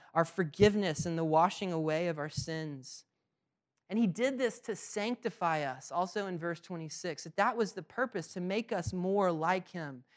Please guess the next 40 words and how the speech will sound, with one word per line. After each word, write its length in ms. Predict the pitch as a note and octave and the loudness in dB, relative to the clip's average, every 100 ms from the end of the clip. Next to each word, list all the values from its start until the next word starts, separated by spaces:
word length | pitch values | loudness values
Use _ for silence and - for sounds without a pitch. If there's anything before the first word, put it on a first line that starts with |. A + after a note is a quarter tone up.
| - | -4
And 60 | |
we've 160 | F#3 F#3 | 0 0
talked 300 | - G3+ - | 2 0 0
about 320 | F#3+ E3 D3 - _ | 2 2 2 -6 _
putting 300 | - A3+ G#3+ | 2 2 4
away 180 | F#3+ F#3 | 4 2
the 100 | E3+ | 2
old 260 | F3 F3 | 0 0
self 360 | - F3 E3 E3 | -2 2 2 0
and 100 | D#3 | -10
putting 300 | - G#3 G#3 | -2 0 0
on 160 | F#3 | -2
the 80 | E3+ | -4
new 220 | E3 F3 | -4 -6
self, 460 | E3+ - D3+ C#3 - | -6 -6 -4 -4 -8
to 60 | D#3 | -8
be 140 | E3 | -4
renewed 460 | E3+ E3 D#3 F3 F3 | -2 -2 2 2 2
in 100 | D#3+ | -2
the 100 | B2+ | -6
image 240 | D#3 D#3 | -6 -6
of 120 | D3 | -8
Christ. 460 | - D3+ D3 C3+ - _ _ _ | -4 0 0 -2 -12 _ _ _
He 180 | - F#3+ | -8 -4
did 260 | D#3+ G3+ G#3+ | -2 0 2
all 220 | G3+ F3+ | 2 0
this 340 | E3 D#3+ D3 - | -2 -6 -6 -10
that 180 | D#3 | -10
we 100 | E3 | -6
might 220 | F3+ E3+ D3+ | -6 -6 -10
become 340 | - D#3 C#3+ | -16 -16 -14
like 300 | C3+ D3 D3 | -10 -10 -10
him. 260 | C#3 B2 A#2+ _ _ _ | -18 -20 -20 _ _ _
And 120 | - F#3+ | -2 2
in 80 | |
verse 220 | F#3+ F#3+ F#3 | 4 2 -2
twenty-seven, 720 | - G3 - G#3+ A#3 F#3 D#3+ | -8 -8 -6 -4 -4 -6 -8
more 180 | F#3+ G3+ | -2 0
of 80 | |
an 100 | G3 | 0